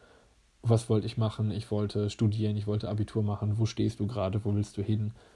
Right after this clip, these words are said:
Und vielleicht auch gemeinsam Strategien auszuarbeiten. Also eigentlich das, was man im psychologischen Coaching machen würde.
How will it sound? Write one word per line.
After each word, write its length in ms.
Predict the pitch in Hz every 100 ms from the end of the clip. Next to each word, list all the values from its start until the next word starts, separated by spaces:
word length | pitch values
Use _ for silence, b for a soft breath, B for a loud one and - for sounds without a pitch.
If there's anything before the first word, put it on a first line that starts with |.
| B
Und 100 | 117
vielleicht 240 | 113 107 -
auch 120 | 113
gemeinsam 380 | 107 104 101 98
Strategien 520 | - 101 104 104 104
auszuarbeiten. 580 | 95 - - 101 95 117
Also 160 | 151
eigentlich 380 | 170 214 208 208
das, 260 | 156 202 -
was 140 | 175
man 140 | 185
im 80 | 175
psychologischen 680 | - 180 - 160 180 185 175
Coaching 360 | - 277 - 117
machen 340 | 98 - 101
würde. 240 | - -